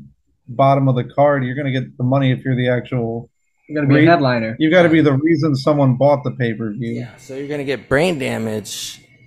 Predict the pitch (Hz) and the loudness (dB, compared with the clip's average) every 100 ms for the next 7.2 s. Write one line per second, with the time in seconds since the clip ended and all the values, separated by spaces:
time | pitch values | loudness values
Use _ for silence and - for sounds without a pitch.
0 | _ 113 120 143 120 131 131 127 120 117 | _ -6 -2 0 -2 -6 -10 -10 -6 -8
1 | - - 147 160 139 107 - 196 170 151 | -4 0 2 2 0 -6 -4 0 2 4
2 | 156 180 - 170 151 180 175 156 143 127 | 4 2 0 2 2 2 0 0 0 0
3 | 151 160 135 160 156 131 131 135 139 165 | -2 -2 -2 0 -2 -2 -6 -4 -2 0
4 | 180 156 165 135 160 127 143 127 - 160 | 0 -2 -4 0 0 0 -2 -4 -2 -2
5 | 139 135 135 143 135 120 _ 131 135 117 | 0 0 0 0 -2 -12 _ -2 0 0
6 | 113 113 139 117 147 135 151 135 139 135 | -2 -2 -2 -2 -4 0 0 0 0 -4
7 | 113 | -6